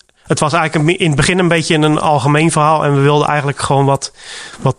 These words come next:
punten erop van waar we echt mee aan de slag konden. Dus echt een soort voorbeelden, eh, gerubriceerd.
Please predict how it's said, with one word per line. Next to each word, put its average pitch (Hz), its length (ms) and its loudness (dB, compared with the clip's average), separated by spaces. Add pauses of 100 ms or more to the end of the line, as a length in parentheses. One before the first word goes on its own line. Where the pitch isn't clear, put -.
punten 151 400 2
erop 139 260 -2
van 139 280 -2
waar 143 200 2
we 143 80 0
echt - 280 -4
mee 156 220 2
aan 147 80 0
de 143 60 0
slag 160 260 -2
konden. 120 340 -2
Dus 123 160 0
echt - 400 -4 (260)
een - 60 -16
soort 147 220 0
voorbeelden, 151 960 2
eh, 139 360 2
gerubriceerd. 139 960 0